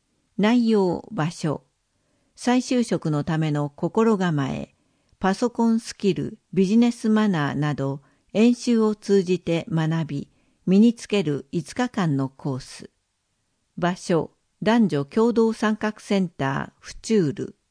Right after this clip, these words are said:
府中市住吉町一の八十四。問い合わせ先、女性仕事応援テラス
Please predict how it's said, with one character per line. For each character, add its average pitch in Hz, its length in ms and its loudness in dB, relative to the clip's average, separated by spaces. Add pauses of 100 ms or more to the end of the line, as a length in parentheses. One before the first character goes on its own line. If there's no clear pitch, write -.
(400)
府 - 160 -20
中 240 260 0
市 151 400 -6
住 208 320 2
吉 220 360 0
町 139 420 -6
一 175 300 -2
の 190 100 4
八 156 340 -4
十 170 240 -2
四。 135 400 -4 (800)
問 226 220 6
い 226 80 4
合 196 80 4
わ 196 140 2
せ 180 160 -2
先、 - 520 -8 (400)
女 185 160 2
性 240 300 2
仕 - 180 -2
事 202 440 2
応 220 220 6
援 220 200 2
テ 202 180 0
ラ 165 160 0
ス - 360 -8